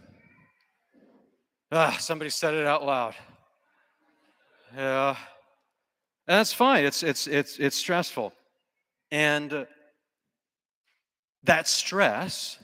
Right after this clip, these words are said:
it creates sort of like an artificial obstacle,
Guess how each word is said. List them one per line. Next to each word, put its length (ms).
it 160
creates 680
sort 260
of 80
like 200
an 160
artificial 680
obstacle, 800